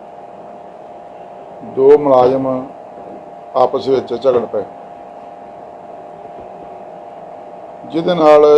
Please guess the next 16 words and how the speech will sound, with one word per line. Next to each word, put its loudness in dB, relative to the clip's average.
ਇੱਕ -2
ਮੁਲਾਜ਼ਮ 0
ਦੇ, -4
ਜਿਹਦਾ -2
ਨਾਮ 0
ਦਰਬਾਰਾ 0
ਸਿੰਘ -2
ਅਕਾਊਂਟਸ -6
ਕਲਰਕ -4
ਆ, -2
ਉਹਦੇ -2
ਕਾਫੀ -2
ਗੰਭੀਰ -8
ਸੱਟ -12
ਲੱਗੀਆਂ। -10
ਅਸੀਂ 0